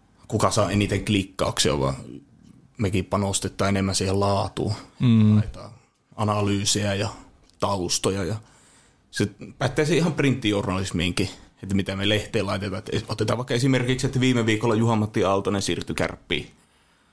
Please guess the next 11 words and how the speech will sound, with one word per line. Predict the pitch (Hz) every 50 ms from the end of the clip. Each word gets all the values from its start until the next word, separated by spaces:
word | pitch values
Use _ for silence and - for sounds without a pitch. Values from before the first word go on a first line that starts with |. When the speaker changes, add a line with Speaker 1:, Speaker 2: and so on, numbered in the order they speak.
| _ _ _ _ _ _ _ _ _ _ -
Speaker 1:
Niin | - 95 92 85 80 - -
sen | - - 107 110
sijaan, | 107 - 113 110 107 101 98
että | 98 98 - 104
meillä | 101 98 98 98
olisi | 95 98 104
ollut | 95 98 90 - - - - - -
seuraavan | - 110 101 101 98 95 95 92
päivän | 92 95 98 90
lehdessä | 98 95 95 95 92 - 101 -
uutinen, | - 104 101 95 92 - - 82 85 76